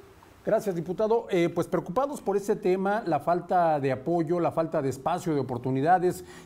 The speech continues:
que denuncian, eh, representantes estatales de grupos vulnerables. Eh, la Cámara de Diputados, eh,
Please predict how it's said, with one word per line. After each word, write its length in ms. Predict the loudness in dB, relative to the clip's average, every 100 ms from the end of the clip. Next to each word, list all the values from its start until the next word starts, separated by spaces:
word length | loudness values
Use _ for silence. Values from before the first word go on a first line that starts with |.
| -4
que 100 | 0
denuncian, 640 | 0 0 -2 0 0 -2
eh, 320 | -2 0 0 0
representantes 1000 | -2 -4 -2 -2 0 -2 0 -2 -2 -8 -16 -10 -6
estatales 720 | -2 -2 0 2 4 2 0
de 140 | 0
grupos 540 | 0 -2 0 -2 -2 0
vulnerables. 800 | -2 0 2 2 2 0 -2 -8 -20 -8
Eh, 240 | -2 0
la 140 | 0 0
Cámara 260 | 0 0
de 80 | 2
Diputados, 720 | 0 -2 2 2 4 0 -4 -6
eh, 420 | -2 0 0 -2